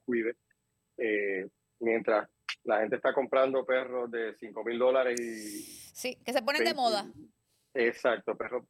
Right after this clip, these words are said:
Speaker 1: por, por pura moda. Estas, estos animalitos están sufriendo, están pasándola mal. Y gracias un millón por, por ese, por ese esfuerzo de abrirle tu hogar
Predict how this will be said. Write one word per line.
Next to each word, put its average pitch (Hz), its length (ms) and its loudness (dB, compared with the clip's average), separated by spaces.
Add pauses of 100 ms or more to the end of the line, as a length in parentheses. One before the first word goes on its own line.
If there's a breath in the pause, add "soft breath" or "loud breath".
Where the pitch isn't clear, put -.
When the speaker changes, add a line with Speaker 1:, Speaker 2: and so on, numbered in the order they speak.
Speaker 1:
por, 123 220 -2
por 107 240 -8
pura 120 220 0
moda. 131 380 2 (420)
Estas, 117 480 -2
estos 117 240 -4
animalitos 127 460 0
están 107 260 -6
sufriendo, 110 560 -4
están 95 260 -8
pasándola 107 480 -2
mal. 87 200 0 (460)
Y 139 120 2
gracias 120 320 2
un 131 120 2
millón 113 300 0 (580)
por, 107 300 0
por 101 220 -6
ese, 101 580 -4 (180)
por 101 160 -6
ese 104 160 -8
esfuerzo 107 600 -2 (360)
de 98 220 0
abrirle 95 380 -2
tu 120 100 2
hogar 110 240 2